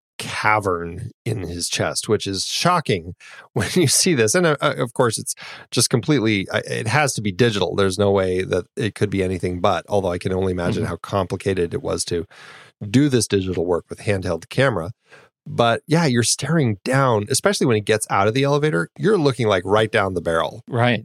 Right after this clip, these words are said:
Speaker 1: into the bottom of this thing. It's, um, uh, I don't know. That's a, that's a hole that, uh,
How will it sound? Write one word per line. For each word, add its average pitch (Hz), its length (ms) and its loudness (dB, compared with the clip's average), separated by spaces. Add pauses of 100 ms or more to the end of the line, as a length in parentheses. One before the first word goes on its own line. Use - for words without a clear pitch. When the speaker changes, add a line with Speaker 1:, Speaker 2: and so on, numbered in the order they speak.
(100)
Speaker 1:
into 101 340 2
the 90 260 0
bottom 92 440 0
of 82 100 -8
this 85 220 -6
thing. - 260 -12
It's, - 340 -4
um, 82 360 -4 (480)
uh, 101 180 -6 (180)
I 117 80 0
don't 98 120 -2
know. 76 180 -8 (180)
That's - 280 0
a, 87 60 -4 (340)
that's 143 240 0
a 90 60 0
hole - 320 -2 (180)
that, 92 300 -4 (140)
uh, - 200 -6